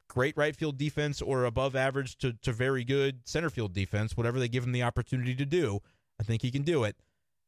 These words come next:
Uh, but I also could see if he does struggle similar to the way that he did last year, you could have the outfielders out there, uh, and Carlson would be one of them, where if he is hitting left-handed pitching better,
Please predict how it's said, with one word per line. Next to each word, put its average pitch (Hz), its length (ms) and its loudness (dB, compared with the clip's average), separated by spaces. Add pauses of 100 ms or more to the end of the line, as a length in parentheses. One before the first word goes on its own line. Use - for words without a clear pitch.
(100)
Uh, 113 220 0 (140)
but 139 120 4
I 139 80 4
also 165 300 2
could 139 180 -2
see 143 300 0
if 175 80 0
he 190 80 -4
does 170 220 0
struggle 156 480 0
similar 160 340 0
to 143 60 0
the 139 80 -4
way 139 140 4
that 131 100 0
he 123 100 -2
did 113 100 -4
last 214 300 0
year, 180 180 0 (840)
you 135 120 -2
could 143 100 2
have 160 200 2
the 151 120 2
outfielders 151 460 0
out 135 160 0
there, 135 380 0
uh, 110 40 -4 (200)
and 123 200 -2
Carlson 143 420 0
would 127 100 0
be 127 100 -2
one 123 220 0
of 131 140 -4
them, 117 260 0
where 113 340 2 (180)
if 117 140 0
he 151 280 -2 (200)
is 117 200 -2
hitting 147 240 0
left-handed 139 540 -2
pitching 104 320 0
better, 95 340 0